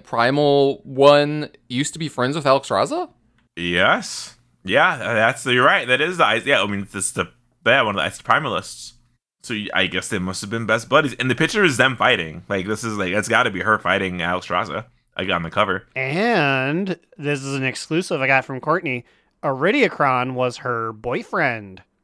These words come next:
Speaker 2: Whoa.
Speaker 3: But, but, and this is, I mean, they don't reveal it until chapter thirteen. He stood her up at the big homecoming dance. It was
Speaker 1: Damn.
Speaker 3: terrible. And then, 'cause,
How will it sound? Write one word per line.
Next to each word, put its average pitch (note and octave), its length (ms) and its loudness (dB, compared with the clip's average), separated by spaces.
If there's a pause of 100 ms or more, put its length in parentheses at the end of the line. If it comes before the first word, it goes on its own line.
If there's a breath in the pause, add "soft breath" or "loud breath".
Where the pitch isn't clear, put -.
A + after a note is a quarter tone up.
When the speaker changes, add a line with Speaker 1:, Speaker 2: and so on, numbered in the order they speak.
(120)
Speaker 2:
Whoa. F#2+ 840 2
Speaker 3:
But, C#3+ 360 2 (100)
but, B3 580 8
and D#3 200 2
this F#3 220 -2
is, F3 280 -2
I D3 140 0
mean, D3+ 180 0
they D3 120 2
don't D#3+ 160 0
reveal D#3+ 320 2
it D3 80 2
until C#3+ 260 -2
chapter D3 400 -2
thirteen. D3 560 -6 (320 soft breath)
He D3+ 200 -4
stood D3 340 -2
her C#3+ 220 2
up D3 160 2
at B2+ 100 -4
the C3 80 -6
big B2+ 220 -4
homecoming B2 580 -8
dance. A#2+ 640 -12 (580)
It C3+ 60 -12
was B2+ 140 -6
Speaker 1:
Damn. G#2+ 100 -4
Speaker 3:
terrible. C#3 800 2 (200)
And D3 220 0
then, D3+ 320 0 (340 soft breath)
'cause, E3+ 380 -4